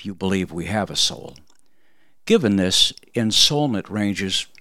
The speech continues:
really from conception to the moment of birth. Of course, regardless of soul or no soul,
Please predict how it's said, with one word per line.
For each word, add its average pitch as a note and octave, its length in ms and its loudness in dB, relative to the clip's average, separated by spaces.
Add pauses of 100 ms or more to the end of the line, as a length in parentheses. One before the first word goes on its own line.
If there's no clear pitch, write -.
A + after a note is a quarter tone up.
really C3+ 240 0
from F#2 200 -4
conception G#2 800 -2
to G2 100 -12
the E2+ 120 -10
moment F2 300 -2
of D2 140 -12
birth. D#2+ 400 -10 (920)
Of C3 120 -4
course, B2+ 300 -2
regardless G#2+ 600 0
of F2 140 -4
soul A#2 420 2
or F#2 100 2
no G#2 220 0
soul, F2 400 -4